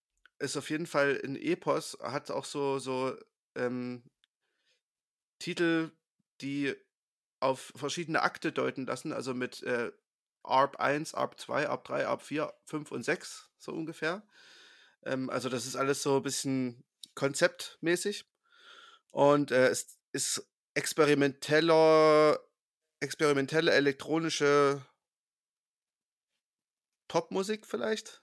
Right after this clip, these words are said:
im weitesten Sinne. Ähm, wobei das Pop eher klein geschrieben ist. Es ist auf jeden Fall super verspielt. Es, <clears throat> es gibt, äh, unheimlich viele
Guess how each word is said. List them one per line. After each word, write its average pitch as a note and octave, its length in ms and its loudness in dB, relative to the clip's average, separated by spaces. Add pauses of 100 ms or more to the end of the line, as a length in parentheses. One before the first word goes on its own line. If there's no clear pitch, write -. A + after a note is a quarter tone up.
im F3+ 80 -8
weitesten F3 340 -4
Sinne. F3+ 320 -8 (200)
Ähm, C#3 280 -4
wobei C3+ 400 4 (220)
das - 140 -12
Pop D3+ 220 -4
eher B2 140 -2
klein C3+ 240 0
geschrieben C3 300 -6
ist. A#2+ 140 -10 (760)
Es C3 180 0
ist - 60 0
auf C#3 100 2
jeden D#3 120 2
Fall D3 160 6
super F#3 240 0
verspielt. E3+ 680 -2
Es, - 360 -4
<clears throat> D#3+ 440 2
es - 240 0
gibt, - 280 -6
äh, C#3+ 440 2
unheimlich D#3+ 400 2
viele D#3+ 500 4